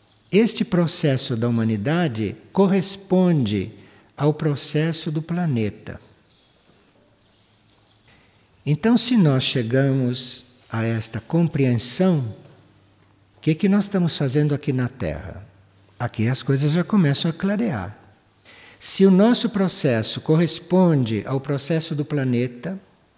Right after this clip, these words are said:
e se o planeta pode nos hospedar ou nos suportar, porque ele também faz das suas,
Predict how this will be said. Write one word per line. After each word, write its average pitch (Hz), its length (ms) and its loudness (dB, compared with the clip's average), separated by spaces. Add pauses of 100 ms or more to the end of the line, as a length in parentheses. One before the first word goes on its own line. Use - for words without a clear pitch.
(420)
e 156 80 0
se 202 160 0
o 185 40 4
planeta 208 520 2
pode 131 540 2
nos 131 760 0
hospedar 135 880 0
ou 135 160 0
nos 147 220 0
suportar, 156 920 -6 (840)
porque 165 580 0 (640)
ele 127 240 -2
também 131 400 0
faz 120 260 -4
das 113 220 -4
suas, - 800 -2